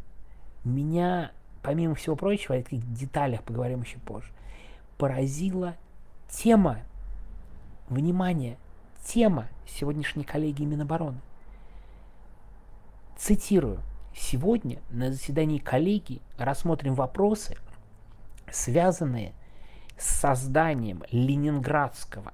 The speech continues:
и Московского военных округов с одновременным усилением группировок войск Вооруженных сил Российской Федерации на наших западных границах".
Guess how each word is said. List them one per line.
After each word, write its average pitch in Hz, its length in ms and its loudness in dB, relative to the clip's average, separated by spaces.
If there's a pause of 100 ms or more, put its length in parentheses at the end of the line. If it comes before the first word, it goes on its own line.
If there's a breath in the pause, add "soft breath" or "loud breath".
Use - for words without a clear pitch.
(100)
и 127 60 0
Московского 127 800 0
военных 131 600 -2
округов 131 880 4 (440 loud breath)
с - 160 -6
одновременным 123 800 2 (100)
усилением 139 840 2
группировок 117 560 -2
войск 120 500 -2 (1080 soft breath)
Вооруженных 123 420 0
сил 127 140 0
Российской 113 300 -2
Федерации 180 360 0
на 110 100 2
наших 165 380 0 (140)
западных 135 800 6
границах". 120 680 -2